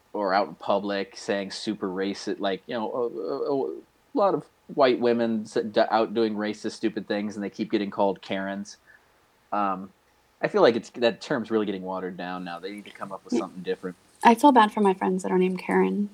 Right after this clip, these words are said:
Speaker 2: but
Speaker 1: Oh, I made the mistake of bringing it up to my
Speaker 2: Oh,
Speaker 1: Karen.
Speaker 2: your roommate. That's right.
Speaker 1: And she was like, "I don't want," and, like, she was not even in a joking matter. She's like, "I do not wanna talk about it." 'Cause that's a, and they, t-, the, I even saw, like, on the,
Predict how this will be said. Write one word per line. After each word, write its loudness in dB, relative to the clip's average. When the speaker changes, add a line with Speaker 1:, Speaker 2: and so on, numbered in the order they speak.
Speaker 2:
but 4
Speaker 1:
Oh, 10
I 4
made 2
the -4
mistake -4
of -6
bringing -4
it -4
up -4
to -8
my -6
Speaker 2:
Oh, -10
Speaker 1:
Karen. 8
Speaker 2:
your 10
roommate. 8
That's -10
right. -4
Speaker 1:
And -8
she -2
was 0
like, -2
"I 0
don't -2
want," -12
and, 0
like, 0
she -6
was -4
not 0
even -4
in -8
a -10
joking -6
matter. -6
She's -12
like, -8
"I -4
do -10
not -12
wanna -12
talk -10
about -8
it." -12
'Cause -2
that's 4
a, -2
and 4
they, 4
t-, -10
the, 0
I 0
even -2
saw, 0
like, 0
on -6
the, -6